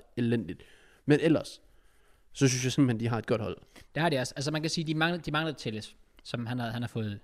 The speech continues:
Speaker 2: virusen.
Speaker 1: Ja, det er rigtigt.
Speaker 2: Øhm, men, øh, men han er helt sikker, altså, han er jo, den kamp, han spillede, øh, var det mod, det var mod P S G i hvert fald, spillede han, øh, hvor han lagde nogle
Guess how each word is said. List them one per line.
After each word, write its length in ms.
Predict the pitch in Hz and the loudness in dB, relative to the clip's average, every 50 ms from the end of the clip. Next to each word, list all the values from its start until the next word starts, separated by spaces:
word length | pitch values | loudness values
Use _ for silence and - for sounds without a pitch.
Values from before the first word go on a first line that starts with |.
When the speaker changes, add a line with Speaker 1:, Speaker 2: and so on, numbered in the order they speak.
| - - | -14 -14
Speaker 2:
virusen. 340 | 113 - 135 135 - - - - - - - - - | -14 -12 -12 -14 -18 -18 -18 -18 -20 -20 -20 -8 -4
Speaker 1:
Ja, 140 | 123 120 113 110 | -2 -2 0 0
det 80 | 147 131 | 0 0
er 40 | |
rigtigt. 240 | 104 - - - - - - _ - 123 | 0 -2 -6 -12 -14 -16 -20 _ -10 -6
Speaker 2:
Øhm, 680 | 117 113 110 107 107 104 104 107 107 104 101 101 - - | -4 -2 -2 -2 -2 -4 -4 -6 -6 -6 -8 -10 -12 -12
men, 280 | - 120 117 113 110 110 | -8 -6 -4 -4 -4 -4
øh, 140 | 107 107 107 85 | -4 -6 -6 -6
men 200 | 117 123 120 123 - | -6 -6 -8 -8 -10
han 300 | - 101 123 131 175 185 | -12 -12 -4 -2 0 0
er 60 | 180 | 0
helt 380 | 160 143 147 156 165 165 156 139 | -2 -2 0 2 2 2 2 0
sikker, 160 | - 143 117 | -2 -6 -6
altså, 140 | 123 - 135 | -6 -8 -6
han 180 | 110 131 143 156 | -6 -4 -2 0
er 40 | |
jo, 200 | 151 127 110 107 - - - | 0 -2 -2 -6 -10 -2 0
den 160 | 165 156 135 | 0 0 0
kamp, 300 | - - 170 143 117 - | -2 -4 -6 -6 -6 -8
han 100 | - 170 | -10 -12
spillede, 400 | - - - 143 165 185 139 - - - - - _ - _ _ _ _ _ - | -12 -2 -2 -2 -2 -2 -8 -10 -12 -20 -20 -20 _ -20 _ _ _ _ _ -10
øh, 320 | 117 113 110 107 104 104 98 90 - _ - | -8 -6 -6 -6 -6 -6 -8 -10 -14 _ -8
var 120 | 117 151 | -8 -6
det 160 | 190 214 214 214 - | -6 -6 -8 -10 -12
mod, 220 | - 143 190 226 359 370 370 349 349 349 339 339 349 349 330 - _ - | -12 -10 -8 -6 -4 -4 -4 -4 -4 -4 -4 -6 -6 -8 -10 -12 _ -8
det 80 | - 135 | -6 -4
var 40 | 139 | -2
mod 100 | 160 170 | -4 4
P 100 | - - 156 | 4 4 4
S 60 | - | 4
G 60 | - | 0
i 80 | 196 175 | -2 -2
hvert 140 | 131 110 | -2 -2
fald, 100 | 117 110 | -6 -10
spillede 260 | 113 - 127 131 131 131 | -10 -8 -8 -6 -6 -6
han, 120 | 117 117 - - - - - - _ _ _ _ | -6 -8 -10 -14 -20 -20 -20 -20 _ _ _ _
øh, 100 | 131 120 | -12 -10
hvor 120 | 120 123 123 | -6 -6 -4
han 240 | 120 127 123 120 - - | -4 -4 -4 -6 -8 -10
lagde 540 | - 131 131 139 135 135 143 143 143 143 143 - - | -6 -4 -4 -4 -2 -4 -4 -2 -4 -4 -6 -8 -12
nogle 240 | 135 135 131 135 | -10 -8 -8 -10